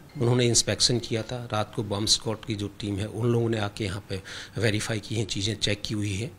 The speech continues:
और हमने अपनी जो सिक्योरिटी, अ, मेजर्स हैं वो बढ़ा दिए हैं। जो भी वेंडर्स हैं, चाहे कोई भी स्टेक होल्डर्स आ रहे हैं बगैर आइडेंटिटी के,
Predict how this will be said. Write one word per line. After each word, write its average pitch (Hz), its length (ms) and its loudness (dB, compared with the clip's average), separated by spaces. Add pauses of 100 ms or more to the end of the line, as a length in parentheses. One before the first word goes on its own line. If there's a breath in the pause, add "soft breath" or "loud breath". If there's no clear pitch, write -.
(380 loud breath)
और 117 120 4
हमने 123 280 0
अपनी 123 240 -2
जो 120 140 0
सिक्योरिटी, 113 680 2 (320 loud breath)
अ, 107 80 2
मेजर्स 117 520 6
हैं 120 60 4
वो 117 120 2
बढ़ा 101 240 2
दिए 104 240 0
हैं। 101 220 -6 (580 loud breath)
जो 107 220 0
भी 131 180 4
वेंडर्स 113 560 4
हैं, 104 100 0
चाहे 101 240 0
कोई 117 280 2
भी 107 140 2
स्टेक 104 300 2
होल्डर्स 107 400 0
आ 107 120 -2
रहे 101 120 -4
हैं 98 100 -2
बगैर 107 260 0
आइडेंटिटी 95 600 -2
के, 95 220 -4